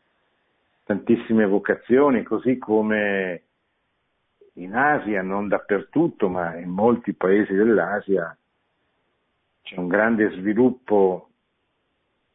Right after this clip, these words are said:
del cristianesimo. I martiri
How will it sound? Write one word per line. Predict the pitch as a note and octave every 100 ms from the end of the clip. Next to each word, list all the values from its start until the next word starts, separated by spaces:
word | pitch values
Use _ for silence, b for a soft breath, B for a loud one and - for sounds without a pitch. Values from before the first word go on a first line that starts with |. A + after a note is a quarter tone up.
| _
del | - F2+
cristianesimo. | - F#2 - F2+ E2 D2 _ _ _ _ _ _ _ _ _ _ _ _ _ _ _ _ _ _ _ _ _ _ _ _ _ _ _ _ _ _ _ _ _ _ _ _ _ _ _ _ _ _ _ _ _ -
I |
martiri | D#3 G3 G3 G3 D#3+ C3 A#2